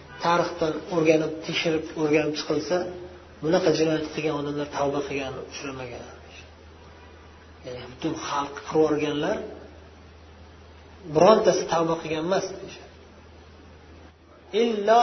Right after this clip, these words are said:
tavba qilganida ham qabul bo'lmagan o'sha G'arg'ana, ha? Jon taslim qilayotgan vaqtda tavba qilgan Fir'avn, masalan, tavbasi qabul bo'lmagan. Tavba qilgan-ku Fir'avn.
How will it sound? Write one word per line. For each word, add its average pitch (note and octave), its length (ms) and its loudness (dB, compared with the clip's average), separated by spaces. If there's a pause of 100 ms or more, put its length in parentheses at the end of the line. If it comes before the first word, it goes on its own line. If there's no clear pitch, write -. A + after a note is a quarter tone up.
tavba G3 340 2
qilganida G3 540 0
ham A#3+ 220 2
qabul F#3 280 -2
bo'lmagan F3+ 380 -2
o'sha D3+ 240 -10 (340)
G'arg'ana, D3+ 520 -2 (1080)
ha? D#3 120 -6 (420)
Jon E3 320 6
taslim D#3+ 280 -2
qilayotgan E3 440 -2
vaqtda D#3 280 -4
tavba D#3 300 0
qilgan E3+ 240 -2
Fir'avn, D#3 480 4
masalan, D3 400 -8 (760)
tavbasi D3 380 -4
qabul D3+ 260 -4
bo'lmagan. D3+ 380 2 (1400)
Tavba C3+ 260 0
qilgan-ku B3+ 400 0 (400)
Fir'avn. C3+ 400 0